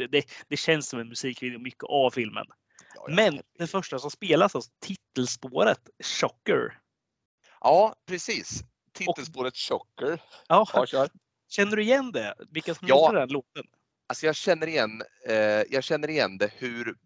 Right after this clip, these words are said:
Speaker 2: bra som helst. Och jag vet att jag tänkte att det där måste jag kolla upp vilken grupp det var inför poddavsnittet. Vilket
Speaker 1: Mm.
Speaker 2: såklart har glidit ur minnet här nu. Men alltså, vi har ju många,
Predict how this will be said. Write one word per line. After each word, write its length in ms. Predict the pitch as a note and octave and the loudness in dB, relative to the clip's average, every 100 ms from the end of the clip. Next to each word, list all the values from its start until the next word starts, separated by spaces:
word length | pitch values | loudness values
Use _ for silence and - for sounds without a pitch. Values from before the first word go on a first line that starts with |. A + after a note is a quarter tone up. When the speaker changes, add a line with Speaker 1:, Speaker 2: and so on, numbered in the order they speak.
| - | -2
Speaker 2:
bra 260 | G#2 F#2 | 0 0
som 180 | F#2 G#2+ | 0 -2
helst. 360 | A#2 C#3 B2+ G2 | 0 0 -2 -4
Och 100 | A#2+ | 0
jag 100 | B2+ | 2
vet 240 | C#3+ A2 | 0 0
att 140 | G#2+ A#2 | 0 2
jag 240 | G#2+ - | 0 0
tänkte 380 | C#3+ A2+ F2+ A2 | -6 -6 0 0
att 80 | A2 | 2
det 80 | |
där 120 | B2 D3 | 0 0
måste 240 | D3+ B2+ | -2 -2
jag 100 | G2+ | -2
kolla 240 | - A2 | -2 -2
upp 220 | A2 B2+ A#2 | -2 -4 -12
vilken 280 | G#2 A2+ A2 | -10 -10 -10
grupp 380 | G2 C#3 - - | -10 -10 -10 -10
det 80 | - | -4
var 240 | G#2 F2 - | 0 0 -2
inför 680 | A2+ G#2+ G2+ - C3+ C#3 C#3 | -6 -14 -12 0 2 4 0
poddavsnittet. 800 | C3+ A#2+ F2+ - F2 - C3+ - - - - | -2 0 -2 -4 -10 0 0 0 -18 -20 -10
Vilket 220 | A2+ D3 | -6 -4
Speaker 1:
Mm. 80 | - | -4
Speaker 2:
såklart 360 | A2+ G2+ F#2+ | 0 2 2
har 80 | G#2 | 0
glidit 320 | G2 G2 F#2+ | -2 -6 -6
ur 160 | G2+ F#2 | -6 -6
minnet 440 | A2+ A2+ A#2+ D#3 | -8 -6 -2 0
här 120 | G2 | 0
nu. 160 | E2+ G#2+ - - - - - | -2 -6 -10 -20 -20 -20 -2
Men 260 | B2 C#3+ | 2 4
alltså, 380 | D3 C3+ D#3 C#3+ - B2 | 2 2 0 0 -2 -6
vi 100 | D3+ | -4
har 200 | D#3+ C#3+ | 0 0
ju 200 | C#3+ D3+ | -2 -6
många, 640 | D#3+ D#3 C#3 D#3 D3 | -4 -4 -2 2 4